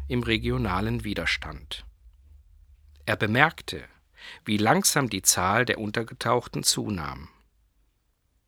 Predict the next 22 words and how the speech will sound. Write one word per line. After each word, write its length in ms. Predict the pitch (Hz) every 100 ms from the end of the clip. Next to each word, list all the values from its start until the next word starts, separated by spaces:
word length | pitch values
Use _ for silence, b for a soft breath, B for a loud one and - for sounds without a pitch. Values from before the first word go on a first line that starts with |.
| _ _ -
Das 380 | 98 - - 104
war 140 | -
eine 240 | 104 98
Reaktion 760 | 90 92 - - - 95 104 98
darauf, 760 | 85 85 92 120 151 - - _ _ _ _ _ b b b -
dass 140 | -
sich 200 | 117 -
die 260 | 113 - 151
ehemaligen 720 | 175 131 107 104 101 101 104
niederländischen 720 | 143 135 110 113 113 - 107
Soldaten 680 | 95 90 87 82 - 120 120 b b b
plötzlich 720 | - 107 104 - 110 113 - 113
als 300 | 107 - -
Kriegsgefangene 1080 | - 208 - - 95 80 87 92 90 95 -
bei 80 | -
den 220 | 104 104
Deutschen 540 | 123 143 - 95 82
melden 340 | 82 87 85 82
sollten. 460 | - 80 80 92 - _ _ _ _ _ _ _ _ _ _ _ _ _ _ -
Die 120 | 85
deutsche 380 | 95 110 131 -
Kriegsindustrie 1160 | - - 113 - - 127 120 - - 117 143